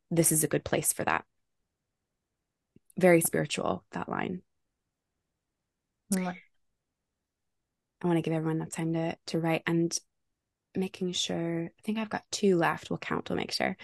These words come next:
Speaker 1: There's twelve. So next is Chiron.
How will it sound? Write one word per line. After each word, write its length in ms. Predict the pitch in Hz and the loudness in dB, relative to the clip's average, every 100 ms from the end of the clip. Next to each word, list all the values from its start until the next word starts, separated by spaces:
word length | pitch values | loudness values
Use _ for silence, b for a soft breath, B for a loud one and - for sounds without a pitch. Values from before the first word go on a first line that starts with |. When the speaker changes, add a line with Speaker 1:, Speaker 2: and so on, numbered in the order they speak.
| B | B
Speaker 1:
There's 120 | 175 - | -6 -2
twelve. 400 | - - 190 - B B B B - | 0 -2 -2 -12 B B B B 2
So 140 | 208 | 8
next 280 | 196 196 - | 8 8 4
is 140 | 208 - | 2 2
Chiron. 600 | - 180 175 175 240 | 2 6 6 8 8